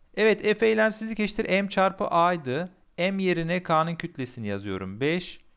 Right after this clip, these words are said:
çarpı A'ya da zaten biz A demiştik sistemin ivmesine. Eşittir. K zeminindeki sürtünme kuvveti, sürtünme kuvveti K çarpı N demekti.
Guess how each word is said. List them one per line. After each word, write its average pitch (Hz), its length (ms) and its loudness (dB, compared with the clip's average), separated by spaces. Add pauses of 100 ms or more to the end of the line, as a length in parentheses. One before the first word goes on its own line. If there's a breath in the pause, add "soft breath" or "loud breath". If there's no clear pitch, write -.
(140)
çarpı 151 520 0
A'ya 143 340 2
da 143 80 -4
zaten 131 440 -2
biz 135 160 -14
A 123 200 2
demiştik 92 420 -8
sistemin 117 460 -10
ivmesine. 95 560 -6
Eşittir. 160 560 -6 (280)
K 190 280 4
zeminindeki 220 580 -2
sürtünme 208 460 -4
kuvveti, 170 640 0
sürtünme 214 560 -4
kuvveti 196 460 -4
K 208 280 4
çarpı 180 340 0
N 160 320 -2
demekti. 104 600 -4